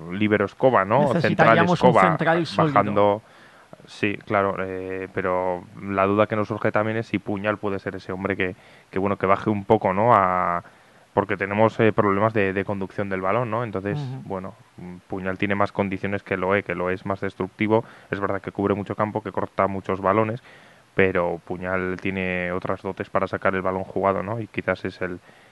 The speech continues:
Speaker 1: el que tiene que, que estar ahí. Bueno, en cualquier caso son especulaciones, pero yo creo que para el partido del Betis,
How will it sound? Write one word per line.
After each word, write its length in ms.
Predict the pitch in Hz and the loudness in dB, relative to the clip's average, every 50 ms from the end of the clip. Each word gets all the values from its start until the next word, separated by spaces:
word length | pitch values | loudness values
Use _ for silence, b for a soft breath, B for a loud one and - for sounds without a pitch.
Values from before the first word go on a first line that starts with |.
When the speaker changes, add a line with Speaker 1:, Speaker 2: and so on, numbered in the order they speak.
| b b | b b
Speaker 1:
el 100 | - 98 98 | -10 -8 -6
que 80 | - 95 | -6 -4
tiene 240 | - 95 95 95 90 | -4 -4 -6 -6 -8
que, 380 | - 90 90 87 87 85 82 _ | -6 -6 -6 -6 -6 -8 -12 _
que 80 | - - | -14 -14
estar 260 | - - - 90 90 | -14 -4 -2 0 2
ahí. 160 | 95 107 139 | 2 0 0
Bueno, 200 | 135 - - - - - | -2 -6 -8 -10 -10 -14
en 80 | - 92 | -14 -6
cualquier 320 | - 92 92 95 98 90 | -6 -6 -4 -4 -6 -2
caso 220 | - 95 92 - | -2 -4 -4 -4
son 380 | 95 - 98 92 92 92 92 92 b b b b b b - | -6 -4 -2 -2 -2 -4 -6 -10 b b b b b b -8
especulaciones, 800 | 95 - - - 98 - 101 101 98 95 - 110 107 117 127 - | -8 -4 -2 -2 -2 0 2 2 2 2 2 0 0 0 -2 0
pero 160 | - 95 95 | 0 0 0
yo 160 | 92 92 92 | 0 0 0
creo 140 | 98 98 92 | -2 -4 -4
que 200 | - - 95 92 | -2 -2 -2 -2
para 300 | 87 _ - 95 92 92 | -4 _ 0 2 4 4
el 140 | 90 90 90 | 2 0 -2
partido 400 | _ 92 - - - 98 95 92 | _ -6 -6 -4 -2 -2 0 0
del 140 | 92 92 92 | -2 -2 -2
Betis, 380 | 98 98 - - 117 127 - | -4 -2 -2 -2 -4 -4 -6